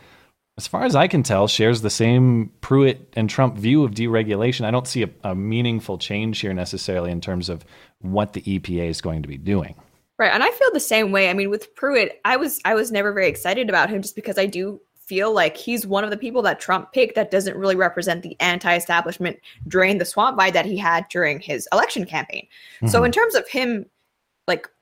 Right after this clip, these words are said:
Speaker 2: leaving, I think, you know, there's, there are valid criticisms that I would be concerned about too. And if I'm the Trump administration, um, I think it's important to be able to separate the valid criticisms that even your base would have, like, "Hey, this person, you know, there's questionable ethics going on.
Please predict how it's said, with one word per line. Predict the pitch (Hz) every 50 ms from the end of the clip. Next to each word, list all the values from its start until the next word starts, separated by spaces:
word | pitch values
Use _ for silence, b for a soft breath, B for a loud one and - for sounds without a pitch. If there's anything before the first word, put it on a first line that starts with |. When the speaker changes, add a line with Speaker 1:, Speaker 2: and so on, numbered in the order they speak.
| - -
Speaker 2:
leaving, | - - 202 226 277 302 311 233 208 190
I | 185 185
think, | 202 - 214 202 196 -
you | 190 202
know, | 190 190
there's, | 185 196 190 190 190 190
there | - 196 196 196
are | 190 185 190 190
valid | - 151 151 170 180 196 -
criticisms | - - 190 180 - 175 180 - 165 170
that | - 175 165
I | - 170 180
would | 185 180 180
be | 175
concerned | 175 175 160 - - 170 175
about | 160 - 147 - -
too. | - - 208 170 160
And | 165 165
if | 165 -
I'm | - 190 208 202 202 196 180 -
the | - 185
Trump | - - 220 220 208
administration, | 196 190 185 165 156 - - 214 208 196 - 165 160 165 B B B B B B B B B -
um, | - 185 185 170 165 160 143 - _ _ _ _ _ _ _ _ _ _ _ -
I | 220 220
think | 214 254 220
it's | 220 208 -
important | 202 202 - - 226 226 214 202
to | - -
be | 185 185
able | 185 185 185 185
to | 180 - - - 185
separate | 185 - - 185 180 - 180 180 175 170 175
the | - 190 185 175
valid | - 180 156 156 180 196 208 208
criticisms | - - 254 233 240 - 254 240 311 320 349 392 392 -
that | - 196 185 -
even | 196 196 196 196
your | 185 180 185
base | 180 - 156 160 185
would | - 214
have, | 220 226 214 226
like, | 220 220 - -
"Hey, | - - 202 208
this | 214 202 202 -
person, | - - 185 180 190 - - 170 175 - B B B B B
you | B 180
know, | 180
there's | 170 170 156 160 - -
questionable | - - 170 160 - - - 190 170 170 170 165 - -
ethics | - 175 - - 202 -
going | - - 170 170 170 165
on. | 165 165 160 160 160 160